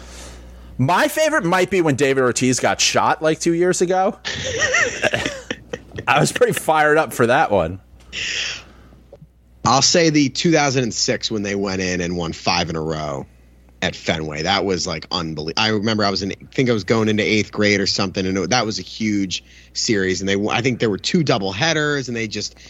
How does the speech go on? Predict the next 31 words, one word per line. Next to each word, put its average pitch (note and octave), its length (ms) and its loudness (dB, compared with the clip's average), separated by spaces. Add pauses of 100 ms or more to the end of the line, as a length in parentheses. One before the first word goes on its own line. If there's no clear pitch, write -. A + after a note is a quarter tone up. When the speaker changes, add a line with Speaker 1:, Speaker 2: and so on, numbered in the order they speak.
(180)
Speaker 2:
kicked - 260 -2
their G#2+ 160 0
asses G2 400 -2
for F#2 100 -12
five F2+ 320 -2
games E2+ 260 -4
in E2 80 -4
a D#2+ 40 -4
row. D#2+ 180 0
That F2 160 2
was E2+ 140 0
my F2 100 0
favorite. - 300 -4
Look, - 160 -2
the, B3+ 100 0
there B2+ 220 -2
haven't A3 220 0
been G#3 100 0
a F3+ 40 0
lot E3 200 0
of A2 100 -8
good, C3+ 500 -2 (160)
Speaker 1:
<clears throat> - 160 -20
Speaker 2:
good D#3+ 120 2
memory. D#3 220 2
Look, G#3+ 160 0
the A3 60 -4
easy A#3 360 2
answer C#3 220 -2
is F#2+ 100 -8
Boone, D#2+ 320 -8